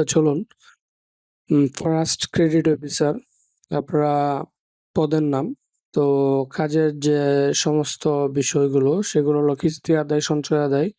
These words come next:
সরজমিনের সদস্য যাচাই ভর্তি, সরজমিনের অর্থভিত্তিক ঋণ যাচাই, ইস্যুভিত্তিক আলোচনা ও সংগঠনের শৃঙ্খলা ঠিক রাখা, সকল প্রকার পাস ক্রস চেক করে ঠিক রাখা, দৈনিক, মাসিক, অর্ধবার্ষিক, বার্ষিক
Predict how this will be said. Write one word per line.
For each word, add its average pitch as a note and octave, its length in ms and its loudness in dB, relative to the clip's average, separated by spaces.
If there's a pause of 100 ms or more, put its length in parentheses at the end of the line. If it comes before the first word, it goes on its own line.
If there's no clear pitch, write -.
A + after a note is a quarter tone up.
(420)
সরজমিনের D3+ 600 0
সদস্য D3 280 -2 (140)
যাচাই D3+ 360 0
ভর্তি, C#3+ 280 -2 (140)
সরজমিনের C#3+ 540 0
অর্থভিত্তিক D3 760 -2 (400)
ঋণ D3 100 2 (100)
যাচাই, D3 320 -2 (560)
ইস্যুভিত্তিক D3+ 540 0 (120)
আলোচনা D3 400 0
ও D3 120 -2
সংগঠনের D3 520 0
শৃঙ্খলা D#3 480 -2
ঠিক D3+ 100 2 (100)
রাখা, D3 180 2 (140)
সকল D#3 220 2 (120)
প্রকার D3+ 340 0
পাস D3+ 200 -2 (240)
ক্রস D#3 220 0 (120)
চেক D3+ 140 2 (100)
করে D3+ 220 -2
ঠিক D3+ 200 0
রাখা, D#3 260 0
দৈনিক, D3+ 280 2 (100)
মাসিক, D3 380 0 (800)
অর্ধবার্ষিক, D3 720 0 (140)
বার্ষিক C#3+ 400 -2